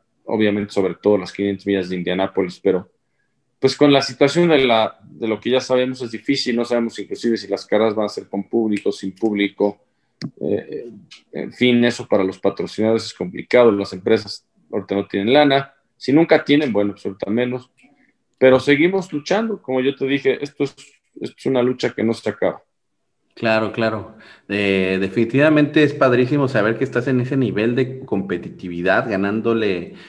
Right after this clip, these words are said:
Speaker 2: a las nuevas generaciones, este, ganando campeonatos en autos, pues, tan interesantes como esa Supercopa. ¿Es solamente un modelo específico de auto o hay varios? Perdón, no, no la he visto
Speaker 1: Es
Speaker 2: porque
Speaker 1: el mismo,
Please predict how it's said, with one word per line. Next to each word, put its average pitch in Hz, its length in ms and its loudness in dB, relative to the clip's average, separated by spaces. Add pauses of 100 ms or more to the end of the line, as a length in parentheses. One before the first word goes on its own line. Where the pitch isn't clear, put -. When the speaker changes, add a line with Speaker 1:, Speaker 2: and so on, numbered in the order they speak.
(120)
Speaker 2:
a 92 100 -2
las 92 140 0
nuevas 110 240 0
generaciones, 104 880 -2
este, 87 260 -8
ganando 92 400 -2
campeonatos 98 840 -4
en 90 140 -4
autos, 104 460 -4 (360)
pues, - 180 -10
tan 95 160 -2
interesantes 101 880 -4
como 92 240 -8
esa 101 160 -6
Supercopa. - 1120 -2
¿Es 139 220 2
solamente 170 480 4
un 160 220 6
modelo 135 340 6
específico 123 600 -2
de 101 140 6
auto 123 280 2
o 107 220 4
hay 101 140 4
varios? 98 340 2
Perdón, 110 300 2
no, 135 120 4
no 131 200 4
la 143 160 4
he - 20 4
visto 131 240 2
Speaker 1:
Es 143 80 4
Speaker 2:
porque 160 140 0
Speaker 1:
el 156 120 2
mismo, 170 540 2